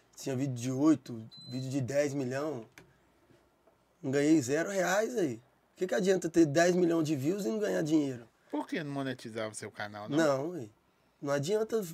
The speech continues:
Speaker 1: vi-,
Speaker 2: Por que não
Speaker 1: fazer graça e não
Speaker 2: monetizava?
Speaker 1: monetizar, não, viado. Tem que monetizar. Não sei, viado. Sei lá, o YouTube não gosta de mim. Deve ser porque eu sou negão. Tô zoando, viu, gente? <laughs>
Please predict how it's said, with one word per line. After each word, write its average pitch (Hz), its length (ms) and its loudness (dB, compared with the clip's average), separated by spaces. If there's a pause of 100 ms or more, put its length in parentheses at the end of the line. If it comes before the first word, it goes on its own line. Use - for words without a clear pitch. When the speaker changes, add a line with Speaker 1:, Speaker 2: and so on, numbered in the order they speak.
Speaker 1:
vi-, 165 260 -2
Speaker 2:
Por 381 220 -2
que 440 120 0
não 175 60 2
Speaker 1:
fazer 170 280 6
graça 147 380 2
e 190 40 4
não 196 80 0
Speaker 2:
monetizava? - 0 -
Speaker 1:
monetizar, 220 600 0
não, 202 200 -4
viado. 180 220 -6
Tem 139 120 -10
que 143 60 -8
monetizar. 160 640 -6
Não 196 160 -4
sei, 165 360 0
viado. 156 320 0
Sei 160 160 4
lá, 156 160 0
o 175 80 2
YouTube 160 340 2
não 185 100 2
gosta 196 320 -2
de 208 120 -6
mim. 196 200 -2
Deve 170 180 -2
ser - 100 -8
porque - 120 -2
eu 170 40 -2
sou 214 200 -2
negão. 202 460 -2 (1700)
Tô 147 80 -8
zoando, 139 420 -2
viu, 139 180 -6
gente? 123 320 -16 (580)
<laughs> 175 1040 6